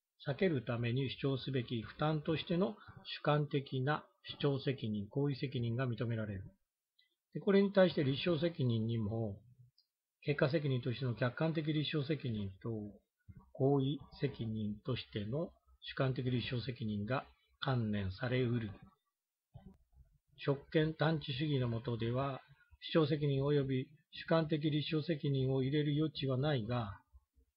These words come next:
客観的立証責任の観念は認められる。で、最終的には事実の真否不明の可能性がある以上、客観的立証責任は職権探知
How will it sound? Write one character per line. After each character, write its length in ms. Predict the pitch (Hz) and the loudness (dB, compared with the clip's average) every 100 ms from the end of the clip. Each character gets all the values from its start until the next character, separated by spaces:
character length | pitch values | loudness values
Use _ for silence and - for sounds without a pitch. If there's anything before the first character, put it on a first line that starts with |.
| - - | -20 -6
客 160 | 156 147 | -2 2
観 140 | 170 | 2
的 160 | 160 147 | 4 2
立 160 | 147 | 2
証 140 | - 151 | 0 0
責 220 | 156 147 | 0 0
任 140 | 135 | 0
の 80 | 127 | 0
観 240 | 117 131 127 | 0 2 2
念 160 | 113 | 2
は 140 | 127 123 | 0 0
認 240 | 107 117 | -2 -4
め 140 | 110 | -4
ら 140 | 104 104 | -4 -6
れ 100 | 98 | -6
る。 80 | 95 - - _ _ _ _ - _ _ _ | -10 -14 -20 _ _ _ _ -20 _ _ _
で、 80 | 139 | -2
最 260 | 131 202 202 | 6 6 6
終 140 | 208 | 4
的 220 | 190 185 | 2 4
に 80 | 190 | 4
は 120 | 165 | 4
事 120 | 139 | 2
実 380 | 180 160 - 147 | 0 0 -2 -2
の 200 | 156 127 143 - - - - - - - _ _ _ | 0 0 -4 -12 -20 -20 -20 -20 -20 -20 _ _ _
真 320 | - 165 156 - | -4 2 2 2
否 120 | 117 | -4
不 160 | 98 135 | 0 2
明 320 | 147 135 135 - | 4 2 0 -4
の 180 | 156 165 | -2 -2
可 200 | - 139 | -2 -2
能 260 | 139 143 131 | 2 2 2
性 340 | - 135 131 | 2 2 2
が 200 | 143 147 | 2 2
あ 60 | 131 | 2
る 120 | 135 | 2
以 80 | 117 | 2
上、 240 | 120 143 - - _ _ _ _ _ | 0 -2 -4 -20 _ _ _ _ _
客 140 | 143 | -4
観 160 | - 151 | 2 2
的 140 | 147 | 2
立 160 | 143 139 | 0 0
証 160 | 143 135 | 0 0
責 260 | 147 127 | 0 0
任 240 | 120 113 117 | 0 0 -2
は 260 | 131 135 - - - - | -2 -2 -8 -20 -20 -6
職 180 | 135 127 | -4 -2
権 200 | - 147 | 0 0
探 220 | 147 | 2
知 60 | 151 | 0